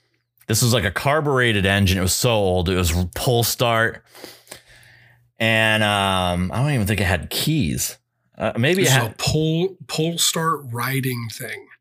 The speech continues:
Speaker 1: Oh, yeah. Yeah, yeah.
Speaker 2: Wow.
Speaker 1: It had no ignition. No, no, no. Yeah, it was old.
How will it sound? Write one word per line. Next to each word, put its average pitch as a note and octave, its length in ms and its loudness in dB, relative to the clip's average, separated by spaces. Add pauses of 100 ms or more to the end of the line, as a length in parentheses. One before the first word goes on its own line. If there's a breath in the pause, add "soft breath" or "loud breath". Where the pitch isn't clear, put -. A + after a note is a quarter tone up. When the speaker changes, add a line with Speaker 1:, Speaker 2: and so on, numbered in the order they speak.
(220)
Speaker 1:
Oh, B2 120 2
yeah. B2+ 340 2 (320)
Yeah, G#2 100 2
yeah. G#2+ 280 4
Speaker 2:
Wow. A#2+ 400 -2 (100)
Speaker 1:
It A2+ 340 0
had D3+ 200 2
no C3 160 2
ignition. G#2 520 2
No, G2+ 140 4
no, G2 80 2
no. D2+ 240 0 (100)
Yeah, E2+ 160 2
it D#2 40 0
was F2 100 2
old. E2+ 300 -2